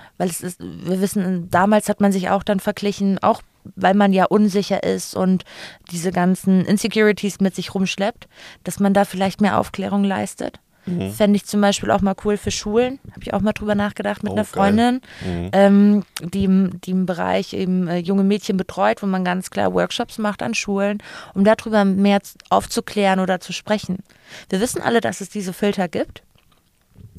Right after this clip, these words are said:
Speaker 1: Und die sind zum Glück, was heißt zum Glück, die hatten mal ihren Peak. Ich würd fast sagen, dass die gar nicht mehr so krass verwendet werden. Ähm,
Speaker 2: Was
Speaker 1: aber,
Speaker 2: meinst du genau?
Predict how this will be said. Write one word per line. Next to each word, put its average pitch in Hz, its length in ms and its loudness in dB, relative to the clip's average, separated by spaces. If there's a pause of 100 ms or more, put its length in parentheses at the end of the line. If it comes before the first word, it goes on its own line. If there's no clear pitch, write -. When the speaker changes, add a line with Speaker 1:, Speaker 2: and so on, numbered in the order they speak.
Speaker 1:
Und 196 140 0
die 190 80 -2
sind 208 180 2
zum 202 220 -2
Glück, - 420 0 (320)
was - 140 -6
heißt 190 200 0
zum 185 160 -6
Glück, - 360 -2 (160)
die 190 100 2
hatten 202 160 2
mal 226 140 4
ihren 202 220 2
Peak. - 360 -8 (380)
Ich - 120 -12
würd 196 160 -2
fast - 240 -6
sagen, 208 240 -4
dass 208 120 -8
die 202 100 -14
gar 175 220 0
nicht 226 160 -4
mehr 226 160 -2
so 214 240 -2
krass - 320 -6
verwendet 180 520 0
werden. 196 460 0 (800)
Ähm, 190 460 6 (240)
Speaker 2:
Was 202 120 -6
Speaker 1:
aber, 202 160 4
Speaker 2:
meinst 202 120 2
du - 20 -14
genau? 110 260 -10